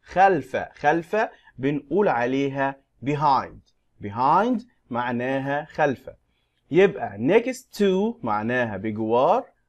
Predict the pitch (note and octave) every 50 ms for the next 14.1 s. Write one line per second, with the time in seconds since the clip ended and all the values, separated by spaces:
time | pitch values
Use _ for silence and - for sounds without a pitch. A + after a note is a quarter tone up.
0 | _ _ - - G3+ A3+ A#3+ A#3+ G#3+ D3+ G#2+ F#2 - _ - A2+ G#2+ G#2+ G#2 A#2
1 | B2+ C#3 C#3 C3 A#2+ G#2 F#2+ F2+ - F#2 G2+ C3 D3+ E3+ G3+ A#3 - - - _
2 | _ _ _ - C3 F#3 A3 - - G3+ A#3 A#3+ A#3+ A3+ F3+ B2 G2 F2+ _ _
3 | - A2 A2 G#2+ A2 A#2 C3 C3+ C3+ A#2+ A2 G2 F2 E2 - G#2+ C3+ E3 F#3+ G3
4 | G3 G#3 G#3 G#3 G#3 _ _ _ _ _ - B2 C3+ G3 F#3+ D#3+ F3 E3+ F3 F3+
5 | F3+ F3+ F#3 F#3 F3 _ _ _ _ - A#2 A#2+ B2 A2 G#2+ G#2+ G#2+ A2+ A#2 A#2
6 | A#2 A#2+ A#2+ A#2+ C3 - _ - - E3 D#3 C#3 A2 - - - - G2 A2 B2+
7 | C#3+ C3+ A#2+ G#2+ G2 G#2+ G#2+ B2 B2 A#2+ A#2+ B2+ D3+ E3 F#3+ G#3+ A3 - _ _
8 | _ _ _ - A#2 C3 D#3 F#3+ G3 - A#3 A3+ - - _ - - A#3 A#3 A3+
9 | F#3+ C3+ F#2 - _ _ _ _ _ _ _ _ _ _ _ _ _ _ - A2+
10 | A#2+ C3+ C#3+ D#3+ D#3+ - G#3 A3 - - _ _ _ - A3+ B3 A#3+ G#3+ E3+ A#2+
11 | F2+ A#2 _ _ _ _ _ _ _ _ _ _ _ _ _ _ _ _ _ -
12 | F3 F#3 F3+ E3+ D#3 C3 G#2 F#2 F2 E2 E2 _ _ _ _ _ _ _ _ _
13 | _ _ _ _ _ _ _ _ _ _ _ - E3 F3 E3+ D#3+ C#3+ A#2+ F#2+ E2+
14 | E2